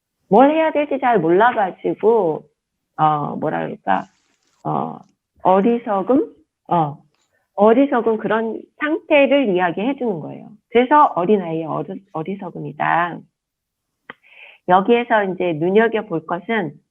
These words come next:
아까 이야기한 것처럼 이제 괴의 형상을 한번 볼까요? 괴의 형상을 보면은 여기에 그 구이와, 구이와 구효가, 아니, 구-,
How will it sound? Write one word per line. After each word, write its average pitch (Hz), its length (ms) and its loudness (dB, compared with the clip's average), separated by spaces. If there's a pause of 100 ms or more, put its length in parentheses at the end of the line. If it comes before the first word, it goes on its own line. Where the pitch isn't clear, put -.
(360)
아까 - 240 0
이야기한 175 520 -2
것처럼 170 560 -10 (220)
이제 196 140 -14
괴의 180 320 0
형상을 262 440 -2
한번 175 260 -6
볼까요? 151 460 0 (640)
괴의 254 260 6
형상을 269 420 -2
보면은 196 560 -4 (480)
여기에 233 640 2 (360)
그 220 480 4 (960)
구이와, 202 960 6 (1900)
구이와 214 840 6
구효가, 233 840 2
아니, 170 280 -4
구-, 180 180 -2